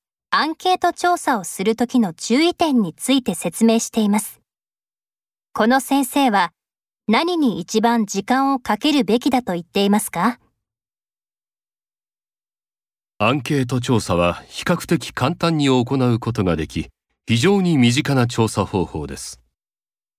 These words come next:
Speaker 2: 結果をまとめる際にもグラフや図を用いれば、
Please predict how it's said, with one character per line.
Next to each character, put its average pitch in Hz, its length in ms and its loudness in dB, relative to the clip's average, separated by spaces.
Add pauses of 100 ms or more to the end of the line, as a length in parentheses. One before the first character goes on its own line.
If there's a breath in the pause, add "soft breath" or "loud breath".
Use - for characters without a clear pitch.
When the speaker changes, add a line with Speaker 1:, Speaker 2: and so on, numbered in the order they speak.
(480)
Speaker 2:
結 117 180 -2
果 135 220 2
を 127 40 2
ま 127 140 2
と 131 100 -4
め 127 120 2
る 120 80 0
際 117 240 2
に 98 80 2
も 95 220 0 (200)
グ 107 160 2
ラ 147 140 2
フ 120 160 -4
や 104 140 2
図 95 200 -2
を 151 140 2
用 135 120 2
い 127 320 -2
れ 107 80 4
ば、 95 220 0